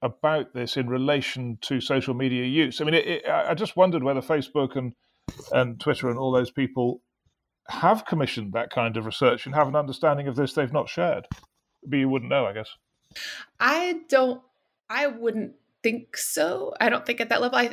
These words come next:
Speaker 2: I think, and I, I don't know, but I, I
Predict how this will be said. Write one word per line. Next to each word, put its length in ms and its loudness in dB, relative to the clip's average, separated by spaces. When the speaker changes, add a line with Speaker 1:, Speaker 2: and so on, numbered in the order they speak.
Speaker 2:
I 100 2
think, 720 -4
and 140 4
I, 260 0
I 80 0
don't 320 -2
know, 380 0
but 160 0
I, 300 -2
I 540 -2